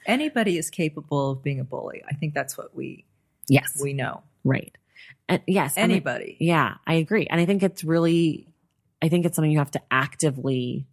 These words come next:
Speaker 2: work
Speaker 1: Mm-hmm.
Speaker 2: against.
Speaker 1: Mm-hmm.
Speaker 2: Like, you're just, just like all sorts of things. You're not,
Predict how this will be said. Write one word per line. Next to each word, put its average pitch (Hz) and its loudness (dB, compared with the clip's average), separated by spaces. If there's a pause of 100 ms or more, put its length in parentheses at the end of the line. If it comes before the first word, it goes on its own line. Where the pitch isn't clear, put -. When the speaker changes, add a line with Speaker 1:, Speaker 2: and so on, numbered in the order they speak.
(600)
Speaker 2:
work 139 2
Speaker 1:
Mm-hmm. 196 0
Speaker 2:
against. 196 -2
Speaker 1:
Mm-hmm. 254 0 (340)
Speaker 2:
Like, 165 2
you're 180 2
just, 175 -2
just 190 -2
like 196 -2 (200)
all 156 2
sorts 135 -2
of 135 -2
things. 135 0
You're 143 0
not, 151 2